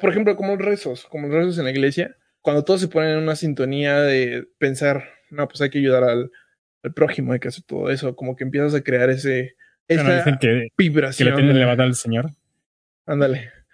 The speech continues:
Speaker 1: Lo que elevas al Señor es la vibración de las oraciones. Eso es lo que elevas al Señor, todos lo sabemos. <laughs> Pero, este, e-, ese, esa sintonía que creas en al, al unísono con el universo es lo que,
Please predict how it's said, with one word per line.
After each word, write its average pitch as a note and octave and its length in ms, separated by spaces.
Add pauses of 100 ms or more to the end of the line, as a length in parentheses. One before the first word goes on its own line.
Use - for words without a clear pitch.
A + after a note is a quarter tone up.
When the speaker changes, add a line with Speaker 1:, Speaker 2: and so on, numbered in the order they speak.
(380)
Speaker 1:
Lo F3 140
que D#3 100
elevas D#3+ 300
al C#3+ 120
Señor D3 260
es D#3+ 80
la C#3+ 100
vibración C3 580
de C3 220
las B2+ 300
oraciones. B2+ 600
Eso D3 220
es C#3+ 40
lo B2+ 120
que B2 120
elevas B2 320
al A#2+ 100
Señor, B2 300
todos D3 180
lo B2+ 80
sabemos. - 400 (540)
<laughs> - 340
Pero, G3+ 260 (460)
este, F2 760
e-, F3+ 220
ese, G#3+ 340
esa G#3 280
sintonía E3 640
que E3 180
creas E3 420
en C#3 140
al, C3+ 140
al D3+ 200
unísono E3 840 (140)
con C3 180
el C3 120
universo C3+ 640 (840)
es C3+ 200
lo C3+ 160
que, B2 680